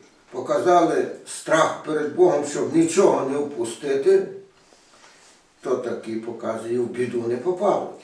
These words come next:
А народи, котрі побоялися людей, чуючи вістку, знаючи, що Божий замір буде виконаний, але побоялись людей, ті, каже, попадуть точно в біду.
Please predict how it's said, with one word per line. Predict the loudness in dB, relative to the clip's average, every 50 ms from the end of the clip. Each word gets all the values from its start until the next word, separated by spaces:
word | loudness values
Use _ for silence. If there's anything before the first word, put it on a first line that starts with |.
| -20 _ _ _ _ _ _ _ _ _ _ _ _ _ _ _ -14
А | -12 -10 -10 -8 -8
народи, | -6 -4 -2 -2 0 0 0 0 0 0 0 0 -2 -4 -8 -14 -16 -16
котрі | -14 -14 -14 -12 -10 -8 -6 -4 -4 -4 -6 -8 -10 -16 -20 _ _ _ _ _ _
побоялися | -2 -2 0 4 8 8 8 10 8 6 4 2 0 -4 -6 -6 -6
людей, | -6 -6 -6 -4 -2 0 0 2 0 0 -2 -4 -8 -14 -20 _ _ _ _ _ _ _ _ _ _ _ _ _ _ _ _ _ _ _
чуючи | -2 0 2 4 4 4 2 0 -6 -8 -4 -2 -2
вістку, | -2 -4 -4 -4 0 2 2 2 0 -4 -12 -12 -8 -4 -4 -4 -4 -2
знаючи, | 0 2 2 2 2 0 -2 -6 -8 -6 -6 -4
що | -4 -6 -6 -4 -4 -4
Божий | -4 -4 -6 -6 -4 -4 -4 -4 -4 -2
замір | -2 -2 0 0 -2 -4
буде | -2 0 -2 0 0 -2
виконаний, | -6 -6 -4 -4 -4 -4 -4 -4 -4 -4 -4 -4 -6 -6 -8 -10 -14 -20 -20 _ -20 -20 -20 -20 -20 -20 _ _ -8
але | -4 -2 0 0 -2
побоялись | -2 -4 -2 0 2 4 6 4 4 4 0 -2 -4 -4
людей, | -4 -4 -2 0 2 2 0 0 -2 -8 -6
ті, | -6 -6
каже, | -4 -6 -6 -6 -6
попадуть | -8 -8 -8 -10 -8 -6 -6 -6 -6 -6 -8 -10 -10 -12
точно | -14 -14 -14 -14 -16 -16 -16 -16
в | -16 -14 -12 -10
біду. | -10 -8 -8 -10